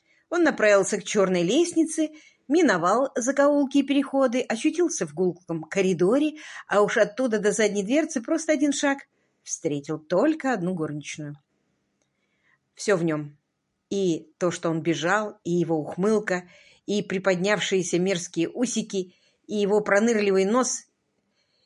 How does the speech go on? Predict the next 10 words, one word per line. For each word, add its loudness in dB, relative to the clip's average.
и -4
даже 2
его 2
глянцевая 4
причёска. -2
Всё 0
говорило 4
о -4
довольстве -2
собою. -6